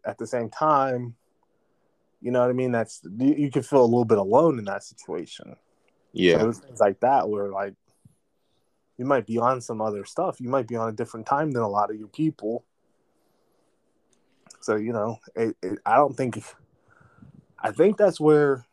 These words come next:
Speaker 1: social media could be great, but then you have to really, really balance that and even sometimes just take breaks from it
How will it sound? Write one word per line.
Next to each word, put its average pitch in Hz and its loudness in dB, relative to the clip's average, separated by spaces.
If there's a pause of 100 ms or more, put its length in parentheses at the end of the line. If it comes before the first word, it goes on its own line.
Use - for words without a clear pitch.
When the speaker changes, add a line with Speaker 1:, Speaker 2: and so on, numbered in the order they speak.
Speaker 1:
social 147 -4
media 135 -2
could 123 -12
be 110 -6 (200)
great, 156 2 (1160)
but 113 0
then 120 2
you 117 0
have 123 2
to 98 -2
really, 131 0
really 131 0
balance 113 2
that 98 -4
and 117 -14
even 110 -14
sometimes 113 -6
just 98 -20
take 107 -12
breaks 113 -4
from 127 -8
it 127 -6